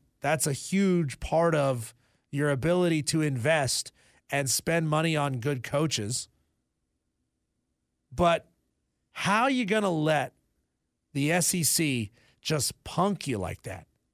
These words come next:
Take your lunch money like that? South Carolina, by the way, projected as a five seed in the newest bracketology. This thing changes and morphs every couple of days.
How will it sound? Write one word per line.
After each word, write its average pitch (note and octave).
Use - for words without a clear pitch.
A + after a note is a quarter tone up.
Take A3+
your G3+
lunch F#3
money C3+
like G2+
that? -
South G3
Carolina, F#3+
by D3+
the C#3
way, B2+
projected E3+
as D#3+
a C#3
five E3+
seed A2+
in C#3+
the C#3
newest C3+
bracketology. B2+
This C#3
thing C3+
changes C3+
and A#2
morphs B2
every C3+
couple D3
of D3+
days. A#2